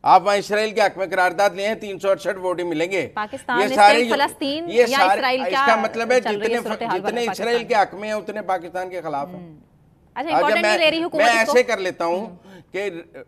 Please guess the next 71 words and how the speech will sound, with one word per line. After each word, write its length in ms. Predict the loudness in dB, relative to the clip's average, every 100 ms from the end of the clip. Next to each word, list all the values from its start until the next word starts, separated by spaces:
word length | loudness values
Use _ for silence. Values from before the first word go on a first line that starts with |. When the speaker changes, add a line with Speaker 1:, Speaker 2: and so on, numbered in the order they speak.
| -8
Speaker 1:
हा-, 540 | -8 -4 -4 -4 -14 -20 -14
अमेरिकी 400 | -8 -8 -8 -10
कांग्रेस 520 | -8 -6 -6 -10 -12
में 240 | -12 -12 -12
जितने 380 | -14 -12 -10 -8
वोट 320 | -8 -12 -12
इसराइल 420 | -14 -10 -8 -8
के 120 | -6
हक 180 | -8 -8
में 140 | -14 -14
हैं 180 | -14 -16
Speaker 2:
हम्म। 280 | -18 -18 -20 _ _ _ _ _
Speaker 1:
और 140 | -8 -8
जितने 360 | -8 -10 -6
वोट 260 | -6 -6 -8
फलस्तीन 580 | -8 -10 -10 -10 -12 -10
के 120 | -10
खिलाफ 420 | -8 -8 -8 -10
हैं, 100 | -18
Speaker 2:
हम्म। 440 | -18 -20 -20 _ -12
Speaker 1:
उतने 240 | -10 -8
ही 60 | -8
पाकिस्तान 500 | -10 -12 -16 -18 -16
के 100 | -18
खिलाफ 320 | -16 -12 -8
हैं। 60 |
Speaker 2:
हनीफ 200 | -8 -6
अब्बासी 220 | -6 -4 -2
Speaker 1:
इससे 140 | 2
Speaker 2:
साहब 60 | 4
Speaker 1:
तो 60 |
Speaker 2:
कह 60 | 4
Speaker 1:
ये 60 |
Speaker 2:
रहे 100 | 4
हैं, 80 | 4
Speaker 1:
साबित 320 | 2 0 -2
हो 100 | -4
Speaker 2:
ये 200 | -2 0
Speaker 1:
गया। 100 | 0
Speaker 2:
काम 360 | 0 -2 -2 -4
ह-, 140 | -8 -6
यहूदी 420 | -6 -6 -8 -8
एजेंट्स 380 | -8 -10 -12 -8
का 120 | -6
है, 180 | -4 -4
जो 40 |
Speaker 1:
नहीं, 100 | -4
Speaker 2:
कि 60 | -2
Speaker 1:
नहीं, 100 | -2
Speaker 2:
जो 100 | 0
Speaker 1:
मैं 140 | 0
Speaker 2:
भी 60 | 0
Speaker 1:
ये 100 | -4
Speaker 2:
कुछ 100 | -4
Speaker 1:
नहीं 100 | 0
कह 120 | 2
रहा 0 |
Speaker 2:
अमेरिका 180 | 2 2
में 120 | 0
Speaker 1:
यहूदी 140 | -2
Speaker 2:
हुआ 80 | -2
है। 60 | -4
Speaker 1:
एजेंट्स 200 | -6 -10
का, 120 | -12
मैं 260 | -10 -8 -8
ये 140 | -8
Speaker 2:
हम्म। 100 | -8
Speaker 1:
कह 120 | -8
रहा 100 | -8
हूँ 120 | -10
कि 360 | -10 -10 -10 -14